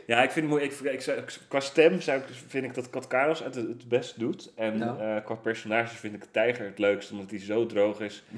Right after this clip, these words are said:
Speaker 1: <laughs> Overal een feestje van maakt. En, en vooral die, oh ja, die scène, dat is wat ik als laatste vertellen. Nom-, soms heb je in een film dat, dat er iets gebeurt, dan gaat er iets mis. En dan gaat, eh, de protagonist, die gaat dan hulp halen bij iemand anders.
Speaker 2: Ja.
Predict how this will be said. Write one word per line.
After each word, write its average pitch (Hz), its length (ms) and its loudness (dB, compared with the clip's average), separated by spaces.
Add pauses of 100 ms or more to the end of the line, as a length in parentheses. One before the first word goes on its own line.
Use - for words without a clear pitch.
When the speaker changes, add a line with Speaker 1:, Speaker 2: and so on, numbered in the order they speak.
(160)
Speaker 1:
<laughs> - 280 -2
Overal 139 380 6
een 110 80 0
feestje 120 380 6
van 110 120 -8
maakt. 107 380 2
En, 107 240 -6
en 107 180 -6
vooral 120 260 0
die, 123 120 -4
oh 135 80 -4
ja, 135 80 -2
die 107 80 -4
scène, 131 360 -2
dat 113 140 -4
is 113 80 -18
wat 113 120 -10
ik 107 60 -14
als 104 100 -8
laatste 113 360 -4
vertellen. 101 400 -2 (920)
Nom-, 127 380 2
soms 160 340 0
heb 156 140 0
je - 100 -8
in 123 140 -2
een 117 80 -2
film 151 420 0
dat, 127 220 -2 (200)
dat 120 220 -4
er 117 120 -6
iets 123 180 -12
gebeurt, 123 380 -2
dan 139 100 -6
gaat 127 180 -8
er 120 60 -10
iets - 200 -12
mis. 131 360 -4
En 110 160 -6
dan 107 100 -6
gaat, - 380 -8
eh, 110 60 -12
de 98 360 -4
protagonist, 110 640 -4
die 110 100 -10
gaat 117 180 -8
dan 98 160 -6
hulp 110 300 0
halen 90 320 -4
bij 95 120 -8
iemand 95 300 -12
anders. - 500 -14 (580)
Speaker 2:
Ja. 123 260 -12